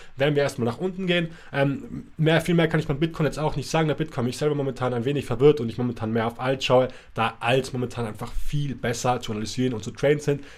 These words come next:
Ich hoffe, ihr seht mir das nach. Wir müssen jetzt einfach mal ein, zwei Tage warten, ähm,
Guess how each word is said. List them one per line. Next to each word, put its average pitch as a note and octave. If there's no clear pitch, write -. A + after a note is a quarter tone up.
Ich A2+
hoffe, C#3
ihr B2
seht -
mir B2
das B2
nach. C#3+
Wir B2
müssen C#3+
jetzt A#2
einfach A#2+
mal A#2
ein, B2
zwei A2+
Tage A#2
warten, A#2+
ähm, B2